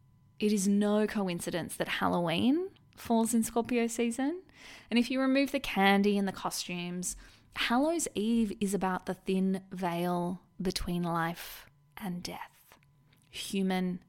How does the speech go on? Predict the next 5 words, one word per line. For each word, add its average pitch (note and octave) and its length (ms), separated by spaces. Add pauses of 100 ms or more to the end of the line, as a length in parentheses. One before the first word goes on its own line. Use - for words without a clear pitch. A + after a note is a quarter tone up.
(180)
and E3+ 160
spirit, - 680 (600)
soul G#3+ 760 (840)
and F#3 100
identity. E3 720